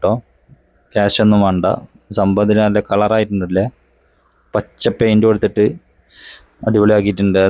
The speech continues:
തിണ്ടൊക്കെ. പിന്നെ ഇതില് നല്ല ക്രൗഡായിരുന്നു ട്ടോ. നമ്മള്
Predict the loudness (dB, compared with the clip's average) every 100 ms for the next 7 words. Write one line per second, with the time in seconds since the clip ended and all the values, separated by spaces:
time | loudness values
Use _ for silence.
0 | 0 0 0 0 0 -2 -2 -4 0 2
1 | 2 2 0 0 0 0 -2 -2 -2 0
2 | 0 2 2 0 -2 -4 -2 -4 _ _
3 | _ _ -2 0 2 2